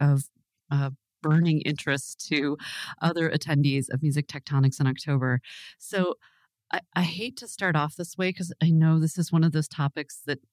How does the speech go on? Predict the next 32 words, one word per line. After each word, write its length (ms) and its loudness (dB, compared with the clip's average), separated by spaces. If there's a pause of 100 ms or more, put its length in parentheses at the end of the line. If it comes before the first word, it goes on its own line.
(140)
kind 220 2
of, 180 -4
m-, 420 0
you 160 -2
know, 200 -2
makes 320 -2
the 160 -4
room 280 6
go 260 4
silent 540 2
and 220 4
the, 400 0
you 140 -4
know, 300 -2
the 220 -4 (360)
needle 420 0
scratch 420 -4
on 120 2
the 80 -2
record. 480 -2 (480)
Um, 380 -2 (420)
but 220 -2 (300)
let's 160 -18
talk 220 -6
about 220 -2
licensing. 760 -8 (400)
So 400 -6
you 220 -2
have 140 -2
a 160 0
really 500 -4
great, 340 -2